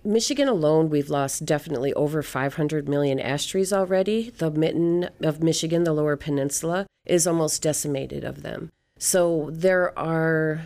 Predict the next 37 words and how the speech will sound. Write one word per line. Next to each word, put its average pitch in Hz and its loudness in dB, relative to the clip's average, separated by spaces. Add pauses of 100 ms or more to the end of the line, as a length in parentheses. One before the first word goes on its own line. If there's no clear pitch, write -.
(200)
some 196 2
trees, 202 -2
but - -4 (240)
pretty 185 0
much, 165 0
you 165 0
know, 151 2
the 143 0
emerald 156 2
ash 156 0
borer 151 -2
will 147 -4
eat 147 -4
anything 139 -4
from 135 -8
an 127 -6
inch - -6
big 131 -2
to, 123 -8
you 120 -8
know, 117 -6
twenty 131 -6
inch 120 -8
in 127 -10
diameter, 110 -10 (300)
young 127 -6
to 117 -10
old 120 -6
trees. - -10 (480)
So - -2
at 160 -2
this 160 -2
time, 165 0
we, 147 0
um, 143 -4
have 143 -4
lost 139 -4